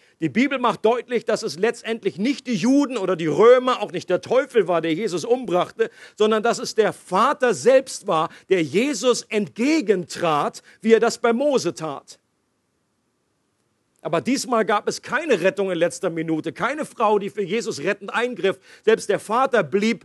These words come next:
passiv und nicht anwesend scheinbar. Doch genau das war Gottes Plan, dass Jesus si-, sich mit unserer Untreue identifizierte, unsere verborgenen Sünden in sich aufnahm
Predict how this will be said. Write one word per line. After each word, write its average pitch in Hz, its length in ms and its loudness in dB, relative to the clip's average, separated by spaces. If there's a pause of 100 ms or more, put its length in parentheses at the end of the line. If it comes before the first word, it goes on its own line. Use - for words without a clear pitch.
(100)
passiv 247 640 -2 (220)
und 202 260 2
nicht - 420 -4 (360)
anwesend 220 720 0
scheinbar. 135 460 -8 (400)
Doch 214 160 0
genau 220 300 2
das 277 340 2
war 277 140 -2
Gottes 254 340 -2
Plan, 247 400 2
dass 196 160 -4
Jesus 226 400 -4
si-, 208 240 -6
sich 170 300 -4
mit 202 280 0
unserer 262 560 0
Untreue 214 540 0
identifizierte, 208 1000 -4 (240)
unsere 254 340 0
verborgenen 233 800 2
Sünden 226 400 -4
in 220 120 0
sich 196 180 -8
aufnahm 214 580 0